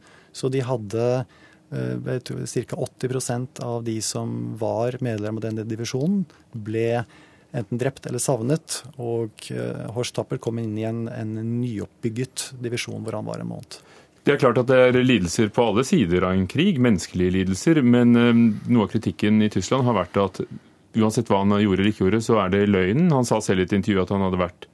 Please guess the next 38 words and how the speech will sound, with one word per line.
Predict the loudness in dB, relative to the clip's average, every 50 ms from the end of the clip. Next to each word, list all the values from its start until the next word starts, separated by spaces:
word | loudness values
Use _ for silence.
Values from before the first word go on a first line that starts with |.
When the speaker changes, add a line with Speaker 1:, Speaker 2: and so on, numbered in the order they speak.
| _
Speaker 2:
sanitetssoldat, | -4 -2 0 0 0 -2 -2 -2 -2 -2 -4 -4 -2 -2 -2 -2 -2 0 2
og | 2 2
nevnte | 2 2 0 -4 -4
ikke | -2 0 2
noe | 2 4 2 2 2 0 0 -2 -2 -2
om | 0 0 0
dette. | 0 0 -2 -4 _ -2 -2 -2 -2 -8 -18 -20 -20 -20 -20 -20 -20 -20 -20 _ _ -2
Er | -2 0
ikke | 0 0 0 2
det | 2 2 2 2 2 2 0
en | 0 2
faktor | 0 -2 -2 0 0 0 0 0 -2 -10 _ _
som, | -4 -2 2 2 4 4 4
eh, | 6 6 6 6 4 4 2 0 -6 _ _ _ -20 -20 -20 _ _ -4
eh, | 0 0 0 0
bør | 0 0 0 0
telle? | 2 2 2 2 0 0 -4 _ _ _ _ -20 -20 -20 -20 -20 -20 -20 -20 -20 -20 -20 -20 _ _ _ _ _ _ _ _ _ _ _ _ _ _ _ _
Speaker 1:
Løgn | 0 4 6 6 6 6 6 4
er, | 6 6 6 6 6
eh, | 6 6 6 6 4 4
er | 2
selvfølgelig | 2 0 0 0 -2 0 0 0 0
problematisk. | 0 0 2 2 0 0 0 -2 -2 -2 -4 -6 -10 -12 -12 -14 -16 -18 -18 -12 -10
Eh, | -6 -6 -4 -2 -2 -2 -2 -2 -2
men, | 0 2 4 4 4 4 2 2
eh, | 0 -2 -6 -6 -6 -6 -6
så | -4 -4 -4
får | -2 -2 -4
man | -4 -4 -2
jo | -2 -2 -4
stille, | -2 -2 -2 -2 0 0 2
eh, | 2 2 2 0 0 -2 -2 -4 -6 -6 -6 -6 -6 -6 -6 -6 -6 -6 -6 -6 -6 -8 -6 -6 -6
at, | -8 -8 _ _ -10 -8
eh, | -6 -6 -6 -6 -6
det | -6 -6 -8
spørsmålet | -6 -8 -10 -10 -8 -8 -8 -8 -6
om, | -6 -6 -6 -4 -4 -2 -2
eh, | -2 -2 -2 -4